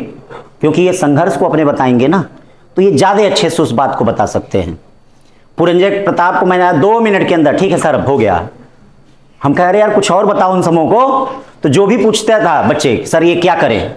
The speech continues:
ये पढ़ लो, वो पढ़ लो, हो गया।" क्यों? क्योंकि उसने दुख देखा नहीं, ट्वेल्थ करते ही selection उसका। आज भी बहुत अच्छी बात है, विदेशों में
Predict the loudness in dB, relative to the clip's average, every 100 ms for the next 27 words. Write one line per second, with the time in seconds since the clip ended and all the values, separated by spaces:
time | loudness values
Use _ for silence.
0 | -2 0 2 0 0 -2 -6 -12 -20 -20
1 | -12 -4 0 2 2 2 2 0 -2 -6
2 | -14 -20 -20 _ -20 _ -2 0 0 0
3 | 0 0 0 0 0 0 0 0 -2 -4
4 | -2 0 0 0 0 0 0 0 0 0
5 | -2 -2 -6 -6 -14 -20 -20 -20 -20 -8
6 | -2 0 2 2 2 0 0 0 2 2
7 | 2 2 2 2 2 0 0